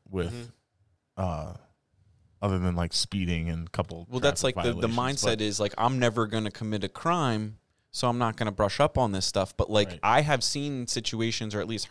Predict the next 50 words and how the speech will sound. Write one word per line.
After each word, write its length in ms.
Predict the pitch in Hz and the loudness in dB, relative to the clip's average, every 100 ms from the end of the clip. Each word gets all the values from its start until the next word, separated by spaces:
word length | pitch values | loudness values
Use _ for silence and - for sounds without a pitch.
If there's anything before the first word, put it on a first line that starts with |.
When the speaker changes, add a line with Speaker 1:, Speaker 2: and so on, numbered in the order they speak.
| - | 0
Speaker 3:
heard 260 | 104 131 143 | 4 4 2
of 80 | 101 | -2
situations, 640 | 95 - 95 92 98 101 | -4 -4 -6 -4 -6 -4
where 80 | 104 | -4
it's, 120 | - | -4
like, 100 | 110 | -2
something 340 | 156 151 139 | -2 0 -2
very 240 | 110 151 117 | 2 2 2
meaningless 840 | 101 117 170 170 98 95 104 - - _ - - _ _ _ - | 0 0 0 0 0 0 -2 -4 -6 _ -20 -20 _ _ _ 4
all 160 | 151 | 6
of 80 | 151 | 6
a 60 | 147 | 4
sudden 260 | 170 160 | 4 2
turns 300 | 147 156 147 | 2 0 0
into 160 | 143 135 | -2 -2
something 420 | - 143 147 139 | -2 -2 -2 -2
like 160 | 135 135 98 | 0 0 -2
Speaker 1:
Turned 140 | 95 | -6
into 120 | 90 | -6
a 60 | 92 | -8
thing. 320 | - 98 85 208 | -6 -6 -6 -4
Speaker 3:
Look, 240 | 220 220 | -4 0
well, 100 | 302 | -2
you, 320 | 311 294 370 - - | -2 -6 -10 -10 0
everybody 500 | 285 294 151 127 110 | 0 2 4 4 4
knows 220 | 104 98 | 2 2
how 120 | 110 | 2
fast 440 | - - 95 - | 2 0 -2 -2
things 200 | 101 90 | -4 -6
can 140 | - 95 | -8 -8
get 160 | 90 | -6
out 160 | 87 82 | -6 -8
of 60 | 73 | -12
control. 400 | 73 - - - _ - | -14 -14 -14 -16 _ -10
Speaker 1:
Yeah. 160 | 90 80 - - | -10 -10 -14 -8
Speaker 3:
Like, 140 | 139 | -4
something 320 | - 196 190 | -2 -4 -2
very 200 | 160 151 | 2 2
sm-, 160 | 139 - | 2 -4
like, 300 | 139 139 - - - - | 0 -2 -2 -20 -12 0
you're 100 | 123 | 2
texting 400 | - 160 - 151 | 6 4 4 4
and 120 | 147 | 6
driving, 560 | 151 151 156 151 147 135 | 8 8 8 4 2 0
next 200 | 127 - | -2 -2
thing 120 | 135 | -2
you 80 | 135 | 0
know, 220 | 131 135 | 0 0
you, 260 | 131 131 123 | 0 -2 2
like, 400 | 120 113 - | 4 2 -2